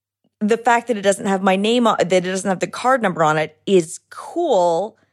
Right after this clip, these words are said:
but it's, as a cashback card, it's not actually that compelling. And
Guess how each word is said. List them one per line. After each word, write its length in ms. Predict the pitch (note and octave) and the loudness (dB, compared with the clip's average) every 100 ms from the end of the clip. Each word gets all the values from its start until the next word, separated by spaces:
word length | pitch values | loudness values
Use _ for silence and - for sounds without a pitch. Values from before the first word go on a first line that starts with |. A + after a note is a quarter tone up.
| _ _ _ _ _ _ - | _ _ _ _ _ _ -2
but 140 | A#3 | 2
it's, 300 | G#3 G3+ - - | 2 -2 -8 0
as 180 | A3+ G#3 | 2 2
a 60 | |
cashback 560 | G#3 - C#4+ - F#3 - | -2 -4 -4 0 0 0
card, 240 | - F3 | 0 0
it's 200 | D#3+ - | 0 -2
not 320 | E3 F3 G3 - | 0 2 2 0
actually 360 | E3+ E3 - E3 | -2 -2 -2 0
that 180 | D3 | 0
compelling. 640 | - D3 G3 F3+ D3 C3+ - - | 0 -4 0 2 2 -2 -10 -4
And 480 | F3+ F3+ F3 F3 | 0 2 0 -2